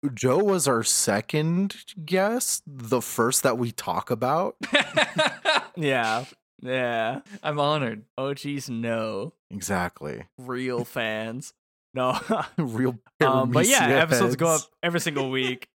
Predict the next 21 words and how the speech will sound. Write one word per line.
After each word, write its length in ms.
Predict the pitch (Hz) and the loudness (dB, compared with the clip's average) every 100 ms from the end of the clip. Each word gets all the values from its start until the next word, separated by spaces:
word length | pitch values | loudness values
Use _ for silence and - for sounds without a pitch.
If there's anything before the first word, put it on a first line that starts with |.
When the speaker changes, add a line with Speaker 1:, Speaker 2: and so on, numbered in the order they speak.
| 156 | -6
Speaker 3:
Real 280 | 151 185 | 0 0
Paramecia 680 | 190 175 165 151 143 - 139 | 2 2 2 2 -2 0 0
heads 320 | 135 135 170 | 2 0 0
know 400 | 135 127 117 113 117 - | 0 0 0 -4 -10 -14
Speaker 1:
<laughs> 120 | - | -8
Speaker 3:
that 120 | 127 | -2
our 120 | 127 | 0
episodes 440 | 135 127 - 139 123 | 0 -2 -4 -4 -2
go 220 | 156 160 | 0 0
up 140 | 131 | 0
every 200 | 135 139 | -2 -4
single 260 | 139 135 123 | -6 -4 -4
week 300 | 120 120 - - | -4 -8 -10 -8
and, 220 | 127 117 | -6 -4
uh, 300 | 113 107 120 - - - - | -2 -2 -4 -10 -20 -12 -2
available 800 | 147 160 170 151 160 151 147 - | 0 2 2 2 2 2 0 0
everywhere. 560 | 139 131 123 120 123 117 | -2 0 0 0 -2 -6
Spotify, 680 | - - 127 127 139 127 | -8 -2 0 0 0 0
iTunes, 580 | 104 123 117 123 120 117 | 0 -2 -4 -8 -8 -10
Google 260 | 120 113 113 | -12 -10 -8
Podcasts, 920 | 127 113 117 117 113 113 - - - | -6 -6 -6 -8 -6 -8 -10 -12 -14